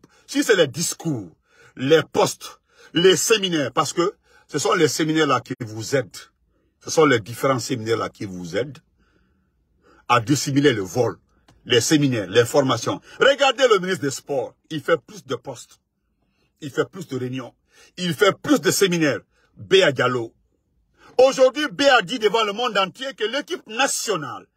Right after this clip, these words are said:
notre équipe nationale, ne dou-, ne pourra pas participer aux Jeux de la francophonie. La seule cause, il n'y a pas d'argent. C'est tout. Il n'y a pas o-,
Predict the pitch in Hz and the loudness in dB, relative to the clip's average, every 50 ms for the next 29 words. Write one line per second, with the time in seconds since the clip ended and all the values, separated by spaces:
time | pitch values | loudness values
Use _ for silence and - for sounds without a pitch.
0 | _ _ _ _ _ 160 180 247 269 262 - 180 175 - 208 202 - 226 - - | _ _ _ _ _ -4 0 2 2 2 0 -4 -6 -4 -4 -4 -4 -6 -16 -14
1 | - - - - - 135 160 165 - - - 139 127 120 101 - _ _ _ _ | -16 -18 -16 -10 -4 -2 -2 -2 -2 -4 -6 -4 -4 -6 -6 -8 _ _ _ _
2 | _ _ _ _ _ _ _ _ _ _ _ _ _ _ _ _ _ _ _ - | _ _ _ _ _ _ _ _ _ _ _ _ _ _ _ _ _ _ _ -10
3 | 117 127 147 156 143 117 143 - - 143 143 156 139 - 143 147 151 143 - - | -4 0 0 0 0 0 -4 -10 -4 0 0 0 0 0 0 0 0 2 2 2
4 | 180 170 - - 135 - - 135 - - 139 - 143 147 143 - - 123 117 - | 0 0 0 -2 -4 -4 -6 -10 -12 -12 -10 -6 -6 -6 -6 -4 -6 -8 -6 -6
5 | - 143 123 107 104 95 - - 110 104 - - - 95 - - 101 101 95 87 | -6 -6 -6 -6 -6 -8 -8 -10 -10 -12 -10 -12 -14 -16 -14 -14 -14 -14 -14 -16
6 | - _ _ _ _ _ _ _ _ _ _ _ _ _ _ _ - 127 143 156 | -18 _ _ _ _ _ _ _ _ _ _ _ _ _ _ _ -4 -2 0 2
7 | 156 143 131 - - - - 330 320 240 - - - 185 175 151 123 - - _ | 2 0 0 -4 -4 0 2 2 2 2 0 2 2 4 4 4 2 -4 -12 _
8 | _ _ _ _ _ _ _ _ _ _ - - 117 110 - - 135 127 110 104 | _ _ _ _ _ _ _ _ _ _ -6 -4 -4 -4 -2 -2 -2 -2 -4 -6
9 | 104 - - 113 107 117 _ _ _ _ _ _ _ _ _ _ _ _ - 139 | -12 -12 -14 -16 -16 -18 _ _ _ _ _ _ _ _ _ _ _ _ -8 -8
10 | 123 - - 170 170 _ _ _ _ _ _ _ _ 190 196 180 - - - _ | -6 -6 -10 -16 -16 _ _ _ _ _ _ _ _ _ -20 -20 -20 -20 -20 _
11 | _ _ _ _ _ _ _ _ _ _ _ _ _ _ _ _ _ _ - - | _ _ _ _ _ _ _ _ _ _ _ _ _ _ _ _ _ _ 0 0
12 | 254 254 254 262 254 262 269 - 330 320 302 269 262 247 247 | 2 2 2 2 2 2 4 4 4 4 4 4 2 0 -2